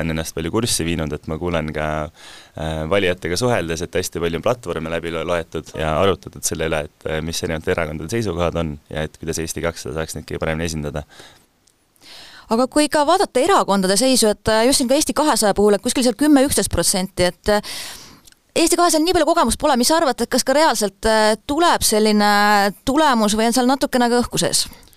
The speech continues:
Speaker 1: Ma usun seda, et kui me vaatame Kantar Emori reitinguid, mis on siis, äh, varasemate valimiste puhul olnud, äh, kõige täpsem või, või kõige väiksema veaprotsendiga, et, äh, minu meelest oli, kui ma nüüd võin eksida, aga oli kuskil kolm protsenti see vea,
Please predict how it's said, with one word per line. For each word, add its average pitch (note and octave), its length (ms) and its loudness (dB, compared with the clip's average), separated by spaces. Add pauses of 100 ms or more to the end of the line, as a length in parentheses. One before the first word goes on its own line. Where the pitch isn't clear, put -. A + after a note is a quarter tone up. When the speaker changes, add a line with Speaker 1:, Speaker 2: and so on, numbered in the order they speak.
(920)
Speaker 1:
Ma G#2+ 400 4
usun C3+ 300 0
seda, A2+ 340 0
et - 240 -8
kui G2 140 -2
me F#2 260 0
vaatame G2 560 -2
Kantar C3 380 0
Emori E2+ 340 0
reitinguid, D#2 680 -6
mis E2 240 -8
on E2+ 160 -8
siis, D#2+ 320 -8
äh, E2 160 -4
varasemate F2 640 -2
valimiste E2+ 480 -4
puhul E2 380 -8
olnud, D#2+ 340 -10
äh, D#2+ 300 -6
kõige F#2 240 -6
täpsem D#2 480 -8
või, F2+ 160 -4
või F#2+ 80 -2
kõige G2 180 -2
väiksema G#2+ 400 -2
veaprotsendiga, E2+ 960 -2
et, - 80 -20 (140)
äh, D2+ 100 -8
minu E2+ 160 -8
meelest D#2+ 320 -12
oli, D#2 260 -8
kui D#2+ 140 -10
ma D2+ 80 -10
nüüd D#2 320 -12
võin F2 160 -6
eksida, D2+ 320 -8
aga D#2 240 -4
oli D#2 160 -6
kuskil E2+ 240 -8
kolm G2+ 220 -2
protsenti E2 500 -6
see D#2 100 -10
vea, D#2+ 220 -4